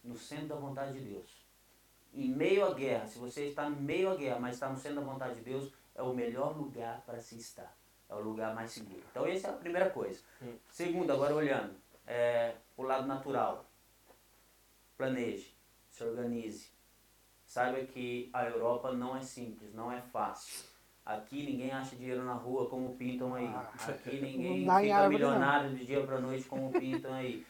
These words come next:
Speaker 1: Aqui não chega, "Ah, eu chego hoje, amanhã eu tô trabalhando." Não, não é bem assim. Você precisa se adaptar, tem que tá aberto para se adaptar à cultura, tem que tá aberto pra aprender o idioma. "Ah, eu tô pensando em ir pra Espanha." Vai estudar espanhol.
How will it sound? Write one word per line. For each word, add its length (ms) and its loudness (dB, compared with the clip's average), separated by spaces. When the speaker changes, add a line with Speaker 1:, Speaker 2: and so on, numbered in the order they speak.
Speaker 1:
Aqui 300 -4
não 100 2
chega, 400 -2
"Ah, 160 4
eu 80 2
chego 320 2
hoje, 180 4
amanhã 260 2
eu 60 2
tô 80 0
trabalhando." 760 2
Não, 280 2
não 200 0
é 120 -2
bem 180 0
assim. 460 -4
Você 280 -4
precisa 360 -2
se 80 0
adaptar, 520 2
tem 120 -6
que 60 -6
tá 140 2
aberto 320 2
para 160 0
se 160 -4
adaptar 560 2
à 40 -2
cultura, 520 -4
tem 140 -6
que 40 -6
tá 140 6
aberto 320 4
pra 160 6
aprender 500 0
o 100 2
idioma. 640 -2
"Ah, 160 4
eu 160 6
tô 160 0
pensando 340 -4
em 40 -2
ir 40 -4
pra 140 0
Espanha." 400 -4
Vai 140 -4
estudar 320 -4
espanhol. 400 -6